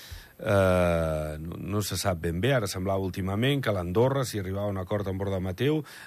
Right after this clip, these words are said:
aniria allà, juntament perquè explotessin l'Andorra i el govern, eh, aquest espai en aquests terrenys de, de lloguer. Eh, abans s'havia parlat del multifuncional que sí, eh, es va arribar a parlar, aviam si el deixaven, si podien fer front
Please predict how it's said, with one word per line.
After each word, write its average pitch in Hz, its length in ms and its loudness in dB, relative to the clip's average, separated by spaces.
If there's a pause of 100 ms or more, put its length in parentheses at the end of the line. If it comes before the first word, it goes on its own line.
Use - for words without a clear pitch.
aniria 95 920 2
allà, 98 400 2 (320)
juntament 101 420 -4
perquè 101 240 -4
explotessin 98 640 -4
l'Andorra 95 540 2 (600)
i 107 140 0
el 98 80 6
govern, 98 540 2 (320)
eh, 98 140 0 (200)
aquest 101 240 -2
espai 104 340 0
en 98 120 -2
aquests 95 260 -4
terrenys 98 540 -2
de, 95 140 2 (220)
de 95 140 0
lloguer. 101 440 4 (200)
Eh, 87 460 -12 (100)
abans 107 380 -2
s'havia 107 200 -4
parlat 107 320 -2
del 104 140 -2
multifuncional 98 840 -4
que 92 140 -8
sí, 131 300 0 (400)
eh, 98 400 -4
es 95 100 -4
va 110 80 2
arribar 101 300 4
a - 40 -12
parlar, 110 300 4
aviam 104 320 0
si 110 160 -2
el 98 400 -2
deixaven, 95 560 2
si - 140 -8
podien 95 360 -4
fer 95 140 -12
front 98 320 -4